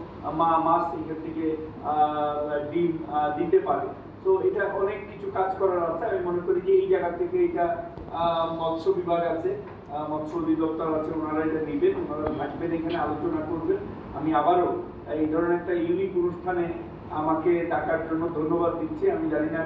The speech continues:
কিভাবে আমি ফিট ইন করি, but still, আহ, আহ, যেহেতু, আহ, বাংলাদেশ, আহ, বিজনেস প্রমোশন কাউন্সিলের জন্যই হয়তো আমাকে ডাকা হয়েছে, but আমি নিজে, আমি বলবো যে, আহ, বেনিফিটেড হয়েছি যে আমাদের,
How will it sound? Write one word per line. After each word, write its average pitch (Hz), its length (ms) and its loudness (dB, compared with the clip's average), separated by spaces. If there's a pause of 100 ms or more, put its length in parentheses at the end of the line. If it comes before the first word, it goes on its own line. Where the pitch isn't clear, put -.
কিভাবে 160 260 2
আমি 160 220 0
ফিট - 240 -6
ইন 190 120 -2
করি, 151 500 0
but 165 100 0
still, 170 640 2
আহ, 156 300 0 (500)
আহ, 156 300 2
যেহেতু, 156 540 0 (280)
আহ, 156 340 2
বাংলাদেশ, 156 460 0 (120)
আহ, 151 440 0
বিজনেস 160 300 0 (100)
প্রমোশন 165 440 -4
কাউন্সিলের 160 560 0
জন্যই 160 300 2
হয়তো 156 260 0
আমাকে 160 400 -2 (340)
ডাকা 160 260 2
হয়েছে, 156 400 2
but 175 120 4 (200)
আমি 160 320 -2 (280)
নিজে, 185 520 4
আমি 160 440 -4
বলবো 160 380 -2
যে, 156 340 0
আহ, 147 320 0 (400)
বেনিফিটেড 165 500 2
হয়েছি 160 380 0
যে 156 80 0
আমাদের, 147 340 0